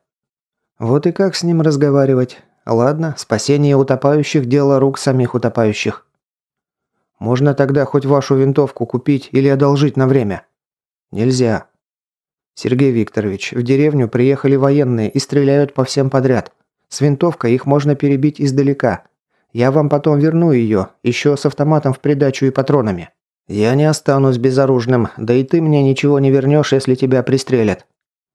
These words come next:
"Тогда пойдем с нами, поможете нам. Если их не прогнать из села, то тут ни еды не будет, ни безопасного места". "Нет". "Он начинает меня раздражать.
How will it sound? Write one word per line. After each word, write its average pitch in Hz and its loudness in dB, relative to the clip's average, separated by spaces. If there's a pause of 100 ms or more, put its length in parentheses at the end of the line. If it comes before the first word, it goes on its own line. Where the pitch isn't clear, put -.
(220)
"Тогда 101 -2
пойдем 143 0
с - -6
нами, 147 2
поможете 139 0
нам. 135 0 (400)
Если 139 0
их 139 -2
не 139 2
прогнать 139 0
из 135 -2
села, 123 0
то 113 -2
тут 156 -2
ни 156 2
еды 151 2
не 156 2
будет, 139 0
ни 139 0
безопасного 143 0
места". 143 -2 (640)
"Нет". 110 -2 (960)
"Он 127 0
начинает 135 0
меня 127 0
раздражать. 117 -2